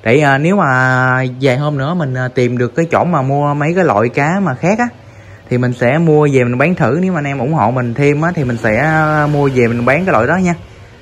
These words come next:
Tại vì mình thì hiện tại chỉ có bán một cái loại cá lý hiên đồng này thôi. Đó, cho nên là chỉ quay cá lý hiên đồng thôi cho anh em xem. Còn nhiều loại khác á, thì mình chưa có bán, cho nên là mình có, có cá đâu mà quay, phải không? Đó là như vậy. Rồi, anh em nhớ ủng hộ mình nha.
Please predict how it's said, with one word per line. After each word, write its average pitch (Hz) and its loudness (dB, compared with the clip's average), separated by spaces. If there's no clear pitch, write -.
Tại 113 0
vì 123 4
mình 117 0
thì 117 0
hiện 117 -2
tại 110 0
chỉ 127 -4
có 165 0
bán 170 0
một 156 -2
cái 156 2
loại 107 2
cá 156 -2
lý 156 2
hiên 147 2
đồng 117 0
này 113 -2
thôi. 143 0
Đó, 175 0
cho 147 -4
nên 143 2
là 120 0
chỉ 127 0
quay 151 4
cá 170 2
lý 160 6
hiên 160 6
đồng 120 2
thôi 139 -2
cho 139 -2
anh 139 -2
em 139 -2
xem. 139 0
Còn 120 2
nhiều 117 2
loại 110 4
khác 202 0
á, 214 -2
thì 131 0
mình 117 -4
chưa 156 0
có 185 -2
bán, 185 2
cho 208 -2
nên 156 0
là 131 -2
mình 127 -6
có, 196 -2
có 196 -10
cá 202 0
đâu 208 -4
mà 143 0
quay, 151 0
phải 165 -6
không? 175 -4
Đó 160 -2
là 170 -2
như 147 -2
vậy. 113 0
Rồi, 120 -4
anh 156 -4
em 151 0
nhớ 175 0
ủng 180 2
hộ 135 2
mình 135 -2
nha. 147 0